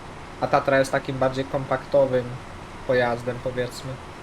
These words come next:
<clears throat> który też ma dość dużą siłę. Bo nie wiem, czy tę przyczepę tam ściągać, no na razie nie mam potrzeby niby tej przyczepy brać, bo cegły są w innym miejscu, to też. Tak wiecie, no nie po drodze mi z tym, nie?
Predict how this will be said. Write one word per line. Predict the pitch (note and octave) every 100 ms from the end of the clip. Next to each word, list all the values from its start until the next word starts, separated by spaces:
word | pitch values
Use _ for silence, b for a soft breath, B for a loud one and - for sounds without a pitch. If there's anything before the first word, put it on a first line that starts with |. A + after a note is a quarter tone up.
| - - -
<clears throat> | - - - - F3+ F3+ D3
który | C#3+ C#3
też | C#3+ D3
ma | C#3+ C3+
dość | C#3
dużą | C3+ C3 C3+
siłę. | C3 - B2+ B2+ - - - - - - - - - - - - - - - - - - - D3+
Bo | G#3
nie | A3 F#3+
wiem, | C#3+ C3+
czy | -
tę | -
przyczepę | - - E3+ D3+
tam | D3 C#3
ściągać, | - C#3+ D#3+ E3+ E3
no | D#3+ E3+ E3+ E3+
na | F#3
razie | F#3+ F3+
nie | F3+
mam | F#3 F3+
potrzeby | F#3+ F#3 - G3+ G3 F#3 C#3+
niby | C3 B2
tej | A#2+
przyczepy | A#2 B2+ - A#2+ A#2+
brać, | A2 A2+ A2 G#2+ -
bo | B2+
cegły | B2+ D#3 D3 D3
są | C#3+ C3+
w |
innym | D3+ D#3 D#3
miejscu, | D#3+ D#3+ - D#3
to | D3+
też. | - D3+ G#2+ G2+ - - - - - - - - - - - - - -
Tak | C#3+
wiecie, | D3+ D3+ C3 B2+
no | B2 C#3 D#3+ F#3 F#3
nie | F#3+
po | F#3+
drodze | F#3 F#3 D3+ C3 B2+
mi | A#2+ A#2
z | -
tym, | - A2
nie? | A2+